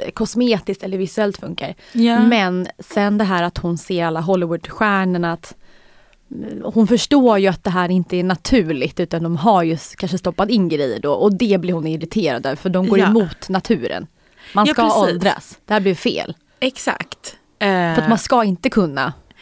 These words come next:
Speaker 2: Precis, och då är,
Speaker 1: <laughs>
Speaker 2: <laughs> exakt. Och då är det ju inte liksom, eh, vetenskap och, och sanning och sunt förnuft, utan då är det ju Agnes Wolds personliga åsikt om vad som är snyggt.
Speaker 1: Mm.
Speaker 2: Och då är ju frågan så här, är hon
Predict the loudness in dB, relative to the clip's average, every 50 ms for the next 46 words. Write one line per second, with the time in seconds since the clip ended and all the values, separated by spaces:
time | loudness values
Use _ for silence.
0 | -20 -20 -20 -16 -6 -2 -2 0 0 0 0 2 2 2 2 2 2 4 4 4
1 | 4 4 4 2 2 2 2 2 2 0 0 -4 -4 -4 -4 -4 -4 -4 -4 -6
2 | -6 -6 _ _ -2 0 0 2 2 2 2 2 0 -4 -6 -8 -2 -2 -2 0
3 | 2 4 4 4 4 2 0 0 0 2 4 4 4 4 2 0 -2 -2 -2 -2
4 | -4 -4 -2 0 0 0 0 -4 -8 -14 -18 -20 -6 -2 0 0 0 0 -2 -2
5 | -4 -4 -6 -6 -2 0 2 2 2 0 -2 -6 -6 -6 -6 -6 -4 -2 0 2
6 | 2 2 0 0 -4 -6 _ -14 -8 -4 -2 0 2 2 2 2 0 0 -2 -4
7 | -6 -4 -2 -2 -2 -2 -6 -6 -6 -6 -6 -6 -6 -8 -8 -10 -8 -6 -6 -6
8 | -6 -6 -8 -8 -8 -8 -10 -10 -8 -6 -6 -4 -4 -2 -2 0 2 2 2 0
9 | 0 -2 -2 -2 -2 -4 -4 -4 -4 -4 -4 -4 -4 -4 -4 -8 -8 -6 -4 -6
10 | -6 -4 -4 -2 -2 -2 -2 -2 -4 -6 -8 -6 -8 -8 -8 -8 -8 -8 -8 -8
11 | -8 -6 -4 -4 -4 -6 -6 -8 -12 -8 -6 -6 -4 -4 -4 -2 -2 -4 -4 -8
12 | -10 -16 _ _ -4 -2 0 2 2 2 2 0 0 0 -2 -2 -2 -4 -4 -4
13 | -4 -4 -4 -4 -4 -2 0 0 0 0 0 0 0 0 0 0 -2 -4 -6 -6
14 | -6 -8